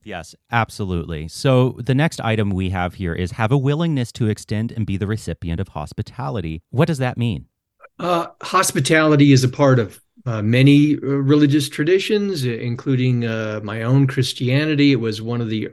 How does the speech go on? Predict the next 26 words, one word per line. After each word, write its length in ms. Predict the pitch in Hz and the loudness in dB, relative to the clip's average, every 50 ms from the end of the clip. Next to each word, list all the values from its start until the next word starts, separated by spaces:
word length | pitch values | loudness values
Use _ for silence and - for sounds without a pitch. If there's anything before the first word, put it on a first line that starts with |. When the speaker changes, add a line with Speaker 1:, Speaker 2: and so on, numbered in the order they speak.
| _ | _
Speaker 2:
uh, 360 | - 113 110 104 104 104 107 - - - - _ - - _ _ _ _ | -6 -4 -4 -4 -4 -6 -8 -10 -12 -16 -18 _ -20 -20 _ _ _ _
central 720 | - - - 147 135 135 131 - - 131 127 123 123 123 | -10 -6 0 2 2 2 2 2 2 4 4 4 2 0
features 640 | 117 - - - 127 131 131 - 139 131 123 113 117 | -2 -2 -2 0 0 0 0 2 0 0 2 0 -2
of 100 | 117 101 | -4 -4
the 160 | 117 117 107 | -4 -6 -4
early 260 | 117 120 120 117 117 | -4 -2 -2 -2 -2
Christian 440 | 107 - - 117 - - - 117 110 | -4 -4 -6 -6 -6 -4 -4 -6 -4
church 520 | 110 - - 160 156 156 156 147 131 - | -4 0 2 4 6 6 6 4 2 0
as 120 | 127 107 101 | -4 -2 -2
they 120 | 107 104 | -2 -2
gathered 400 | 104 117 113 113 117 113 117 110 | -2 -2 -2 -2 -2 -4 -4 -2
around 280 | 117 110 110 113 110 110 | -2 -2 -2 -2 -2 -4
a 40 | 110 | -4
common 440 | - - 127 123 117 113 110 107 | -6 -6 -4 -4 -2 -2 -4 -4
table. 580 | 104 - 147 143 143 135 131 135 135 135 131 131 - - - - - _ _ _ | -4 -2 2 2 2 4 4 4 4 4 2 -2 -8 -20 -20 -20 -20 _ _ _
And 100 | - 113 | -6 -4
what 120 | 120 117 | -4 -2
was 160 | 117 117 - - | -2 -2 -2 0
fascinating 600 | - 139 127 135 139 135 - 151 135 127 120 113 | 0 0 2 2 2 2 2 4 4 4 4 2
in 80 | 113 120 | 2 2
that 220 | 151 214 247 - | 4 2 2 0
context 720 | - - 139 131 127 127 127 147 127 123 123 - - - | -4 -2 0 0 0 0 0 -2 -4 -4 -6 -8 -12 -8
was 420 | 135 123 120 120 117 117 110 104 107 | -6 -4 -2 -2 -2 -2 -4 -4 -4
that 320 | 120 120 117 113 110 - | -2 -2 -2 -2 -6 -6
that 340 | - 139 135 143 175 180 175 | -2 -2 -2 -2 -4 -4 0
was, 240 | 156 143 131 127 | 2 2 2 2